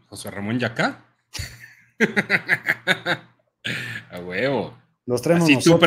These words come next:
Speaker 1: personalmente, tú personalmente.
Speaker 2: Yo personalmente hablé con
Speaker 1: Con
Speaker 2: Tom.
Speaker 1: Travis.
Speaker 2: Con,
Speaker 1: ¿Con
Speaker 2: con
Speaker 1: Tom? ¿Para que
Speaker 2: Travis.
Speaker 1: regresara primero?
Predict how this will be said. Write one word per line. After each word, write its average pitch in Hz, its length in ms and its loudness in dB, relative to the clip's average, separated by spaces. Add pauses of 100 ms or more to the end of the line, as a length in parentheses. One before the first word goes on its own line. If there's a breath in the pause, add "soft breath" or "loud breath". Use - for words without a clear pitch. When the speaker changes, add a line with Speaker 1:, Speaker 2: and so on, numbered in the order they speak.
(120)
Speaker 1:
personalmente, 117 640 2
tú - 200 0
personalmente. 107 640 -6
Speaker 2:
Yo 170 140 8
personalmente 147 1000 4
hablé 127 380 2
con 104 840 0 (280)
Speaker 1:
Con 107 100 -12
Speaker 2:
Tom. 135 80 6
Speaker 1:
Travis. 117 400 0 (340)
Speaker 2:
Con, 107 160 -4
Speaker 1:
¿Con 117 160 -8
Speaker 2:
con - 20 -8
Speaker 1:
Tom? 120 220 2
¿Para - 140 6
que 143 80 4
Speaker 2:
Travis. 113 160 6
Speaker 1:
regresara 135 420 2
primero? 127 440 -2